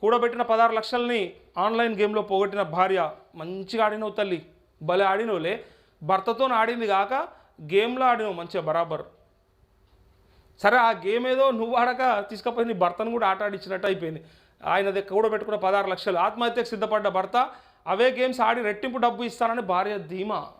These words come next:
వారే వా, మస్తు ఆడుతురు కదా. మందలించబోయిన స్నేహితులపైన ఆగ్రహం, అందరి పేర్లు రాసి చచ్చిపోతానని బెదిరింపు. భువనగిరి పట్టణంలో ఘటన. పదహారు లక్షలు గేమ్లో పోగొట్టడం కాక ఇంకా ఏం చెప్పిందట, "నేను పదహారుకు ముప్పై రెండు చేసిస్తా, అదే గేమ్ ఆడి, నువ్వు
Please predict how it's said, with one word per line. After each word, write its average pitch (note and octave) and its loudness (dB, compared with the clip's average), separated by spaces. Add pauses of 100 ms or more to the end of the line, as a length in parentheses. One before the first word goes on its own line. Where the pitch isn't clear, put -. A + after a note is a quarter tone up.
(120)
వారే F3+ 0
వా, G3 0 (840)
మస్తు F3 0
ఆడుతురు A3 0
కదా. E3+ -2 (680)
మందలించబోయిన B3+ 2
స్నేహితులపైన A#3 0
ఆగ్రహం, A3 2
అందరి A3 0
పేర్లు A3+ 0
రాసి G#3+ 0
చచ్చిపోతానని G#3 -2
బెదిరింపు. G3+ 2 (320)
భువనగిరి G#3 0
పట్టణంలో G3 -2
ఘటన. F3+ -2 (420)
పదహారు A3+ 6
లక్షలు A3 -2 (760)
గేమ్లో A3 2
పోగొట్టడం G3+ -2
కాక F#3 2
ఇంకా B3 -2
ఏం G3+ 0
చెప్పిందట, A3+ 0 (760)
"నేను F#3+ 0
పదహారుకు A3+ 2
ముప్పై A3+ 0
రెండు B3 0
చేసిస్తా, A3 0
అదే G#3 2
గేమ్ G#3+ -2
ఆడి, G#3 2
నువ్వు G3 -8